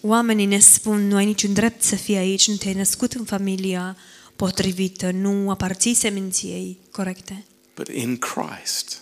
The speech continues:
Speaker 1: Dar în Hristos
Speaker 2: there is a covenant.
Speaker 1: există un legământ.
Speaker 2: Hallelujah.
Speaker 1: Aleluia.
Speaker 2: And we are saved. We are safe because of that covenant.
Speaker 1: Și noi suntem mântuiți și suntem în siguranță datorită acestui legământ.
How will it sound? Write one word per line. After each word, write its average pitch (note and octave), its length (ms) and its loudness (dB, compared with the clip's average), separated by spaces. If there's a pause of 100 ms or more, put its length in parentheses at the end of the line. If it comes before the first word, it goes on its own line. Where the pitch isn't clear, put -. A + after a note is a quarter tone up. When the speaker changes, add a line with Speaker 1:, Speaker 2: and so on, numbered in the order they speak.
(160)
Speaker 1:
Dar G3 200 -2
în G3+ 120 0
Hristos G3+ 720 -4 (1300)
Speaker 2:
there G2+ 260 0
is F#2+ 120 2 (100)
a - 140 -4
covenant. A2 500 -8 (840)
Speaker 1:
există A3 420 -2
un G#3+ 100 -2
legământ. F#3+ 760 -4 (120)
Speaker 2:
Hallelujah. F#2 680 -4 (520)
Speaker 1:
Aleluia. G3+ 460 -4
Speaker 2:
And G3 180 -4
we A#2 80 2
are A2 140 0
saved. - 720 2 (120)
We A#2+ 180 6
are G2 100 6
safe - 600 6 (240)
because G#2 320 -2
of F#2+ 80 -8
that - 340 -12
covenant. F#2 500 -16 (140)
Speaker 1:
Și - 160 -2
noi G#3 100 0
suntem G#3 340 -2
mântuiți G3+ 540 -4
și - 120 0
suntem G#3 360 -2
în G3 120 0
siguranță A3 680 2
datorită F#3+ 460 -4
acestui G3 360 -4
legământ. F#3+ 680 -4